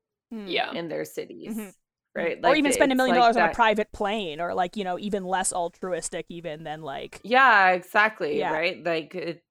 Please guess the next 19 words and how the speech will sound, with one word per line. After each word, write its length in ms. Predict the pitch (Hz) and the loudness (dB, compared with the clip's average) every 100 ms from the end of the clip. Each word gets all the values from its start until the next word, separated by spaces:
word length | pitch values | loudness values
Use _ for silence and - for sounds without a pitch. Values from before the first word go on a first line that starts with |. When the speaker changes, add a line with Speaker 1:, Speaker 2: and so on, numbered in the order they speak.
| - | -4
Speaker 3:
like, 260 | 165 156 _ - | -4 -6 _ -10
pe-, 320 | 220 - 151 _ _ _ _ _ _ _ _ | -8 -10 -18 _ _ _ _ _ _ _ _
some 360 | - - 220 247 | -14 -2 -2 -2
of 80 | |
these 240 | 262 240 - - | -6 -8 -10 -4
ultra 320 | 180 180 196 | -4 -2 -6
reli-, 300 | 180 175 170 - _ - | -4 -4 -6 -8 _ -8
rich 400 | 185 185 - - | -8 -8 -16 -16
people 400 | - 185 185 165 | -14 -6 -6 -4
will 100 | 165 | -4
just, 280 | 151 151 - | -6 -10 -8
like, 200 | 160 156 | -8 -8
toss 440 | - 175 170 170 165 | -8 -4 -4 -4 -8
money 300 | 165 180 185 | -8 -6 -6
away 280 | 175 175 | -6 -4
on 260 | 170 165 156 | -4 -4 -6
dumb 240 | 170 160 165 | -6 -6 -6
stuff 420 | - 175 160 - | -6 -4 -4 -4
like 720 | 175 175 220 208 190 190 - | -4 2 2 2 0 -8 -20